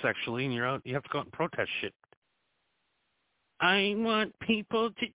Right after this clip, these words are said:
treat me the same way. Well, then shut the fuck up and, uh, stop dyeing your hair. I don't know. That's my old man rant of the night.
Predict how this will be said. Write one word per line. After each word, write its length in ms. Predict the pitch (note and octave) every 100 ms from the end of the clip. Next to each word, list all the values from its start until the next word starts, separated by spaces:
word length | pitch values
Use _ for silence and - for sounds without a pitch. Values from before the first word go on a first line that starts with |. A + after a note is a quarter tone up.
| -
treat 320 | A#3 A3+ C4
me 300 | G3+ G#3+ A#3
the 160 | G#3+ A3+ -
same 500 | G3 A3 A3 A3 A#3+
way. 440 | A#3 G#3+ G#3 A3+ B3 - - _ _ _ _ _ _ _ _ _ _ _
Well, 140 | A3 B3+
then 180 | C4 B3+ -
shut 140 | B3+ B3
the 120 | B3+ - -
fuck 140 | A3+ -
up 180 | A3+ -
and, 220 | G#3+ G#3
uh, 160 | G3+ G3 -
stop 180 | G#3
dyeing 340 | - E3+ E3 D3+
your 140 | C3+
hair. 240 | G#2+ E2 - _ _ _ _
I 160 | - F#3+
don't 220 | A#2+ E2+
know. 180 | F2 D#2+ _ _ _
That's 120 | C#3+ -
my 80 | A#2
old 140 | A2+
man 320 | G#2+ G#2 F#2+
rant 200 | F#2 F#2
of 60 | F#2
the 80 | F2+
night. 220 | F2+